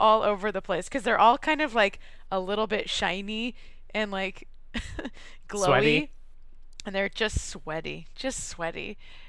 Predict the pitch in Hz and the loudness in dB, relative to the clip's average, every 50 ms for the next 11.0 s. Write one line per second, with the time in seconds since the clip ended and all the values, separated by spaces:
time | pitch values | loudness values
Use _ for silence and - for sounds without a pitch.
0 | - - - 180 180 170 165 160 156 156 156 - - - - - - - - - | -10 -6 -2 0 2 4 4 2 2 0 -4 -8 -14 -14 -14 -16 -16 -16 -14 -14
1 | - - 202 196 185 175 - - 113 117 110 104 107 113 - - - - - 208 | -2 2 6 8 8 8 8 6 2 2 2 2 2 0 -2 -6 -8 0 4 6
2 | 185 - - 240 247 302 359 349 - 208 220 233 262 302 - - 226 180 135 156 | 6 6 6 4 2 2 2 4 8 10 12 12 12 10 8 4 2 0 0 0
3 | - - 202 214 214 214 220 208 214 262 302 - - - - 254 226 - - - | 2 4 4 4 4 4 2 2 2 2 0 0 -2 -2 2 4 4 4 4 2
4 | 240 254 - 240 220 202 - - 247 226 196 175 165 - - - - - - - | 0 0 0 -2 -6 -6 -6 -4 -2 -2 0 0 -2 -4 -6 -12 -16 -14 -6 -2
5 | 180 180 185 - - - - - - - - - - - - - - - - - | 0 0 0 -2 -6 -14 -14 -16 -16 -16 -16 -16 -16 -16 -16 -16 -16 -16 -16 -16
6 | - - - 233 247 247 226 220 214 214 208 202 196 - - - - - - - | -16 -6 0 4 4 4 6 6 6 4 4 4 2 -4 -10 -10 -8 -8 -6 -2
7 | 214 220 214 202 196 190 185 185 185 185 - - - - - 202 190 180 185 180 | 2 4 6 6 6 6 4 4 2 -2 -6 -10 -4 4 6 8 8 10 8 8
8 | 180 180 180 180 196 185 - - - - - - - - - 233 220 208 214 214 | 6 6 4 0 -4 -10 -10 -12 -16 -16 -16 -16 2 8 12 12 12 12 12 10
9 | 220 220 214 214 220 220 - - - - - - - - 190 190 180 175 165 160 | 8 6 6 6 4 2 -2 -8 -14 -16 -16 -12 -4 2 4 6 6 6 6 6
10 | 160 156 156 156 - - - - - 214 226 262 294 - - - - 156 - - | 4 2 2 -2 -6 -10 -8 0 4 6 6 6 6 4 2 0 2 2 0 0